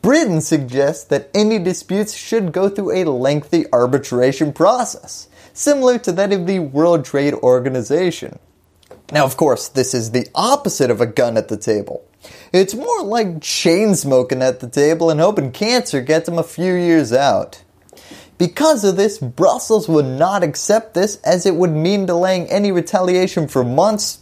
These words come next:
or even years, considerably weakening its effect. Now, fortunately for everybody, there's a compromise currently in the making.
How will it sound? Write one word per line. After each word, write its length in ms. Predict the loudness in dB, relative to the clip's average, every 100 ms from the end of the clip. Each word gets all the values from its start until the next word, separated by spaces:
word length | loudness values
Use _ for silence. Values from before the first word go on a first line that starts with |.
| 0
or 320 | 2 4 2
even 360 | 0 0 -2 -2
years, 460 | 0 2 2 0 -6 -20 -20 -6
considerably 680 | -2 0 0 2 2 2 0
weakening 640 | 2 2 0 2 0 0
its 220 | -2 -2 -4
effect. 720 | 0 2 2 -2 -14 -20 -20 _ _ -20 -6 0
Now, 100 | 0
fortunately 600 | 4 4 4 0 0 0
for 220 | -2 0
everybody, 680 | 0 2 0 2 2 0 -4 -8 0
there's 220 | 0 0
a 60 |
compromise 720 | -4 0 0 2 0 0 0 -4
currently 640 | -4 -2 0 0 -2 -2
in 160 | -2 -2
the 60 | -2
making. 580 | 2 2 0 -8 -10